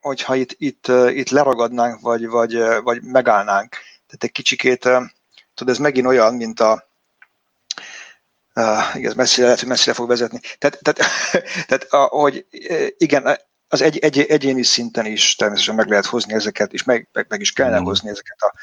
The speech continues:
Speaker 1: a lépéseket, de ez nem, nem ment föl bennünket, ö,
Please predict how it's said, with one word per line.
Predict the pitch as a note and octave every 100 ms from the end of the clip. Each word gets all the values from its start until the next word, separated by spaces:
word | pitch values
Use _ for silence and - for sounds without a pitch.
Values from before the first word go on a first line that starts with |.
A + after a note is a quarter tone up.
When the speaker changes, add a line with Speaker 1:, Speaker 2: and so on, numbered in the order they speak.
| - - _
Speaker 1:
a | -
lépéseket, | A#2+ B2 B2 A#2+ B2 C3+ C3+ - - - _ _
de | C3
ez | C3 B2
nem, | D#3 E3+ C#3+ A#2+ -
nem | D3 E3
ment | C#3+ B2+
föl | - C#3 B2
bennünket, | B2+ B2 A2+ A2 G#2+ -
ö, | A#2 G#2+